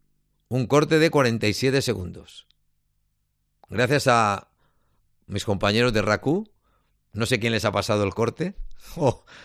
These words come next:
el montaje de ese corte, y a la gente que lo ha votado.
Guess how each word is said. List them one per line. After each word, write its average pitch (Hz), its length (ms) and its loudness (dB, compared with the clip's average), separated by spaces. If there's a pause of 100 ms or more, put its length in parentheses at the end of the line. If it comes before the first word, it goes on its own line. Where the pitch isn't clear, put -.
(100)
el 123 160 -2
montaje 120 500 0
de 131 60 2
ese 117 180 -2
corte, 135 480 -4 (1040)
y 127 140 0
a 123 40 2
la 117 120 2
gente 135 260 0
que 127 80 0
lo 120 60 2
ha 110 40 4
votado. 110 460 -2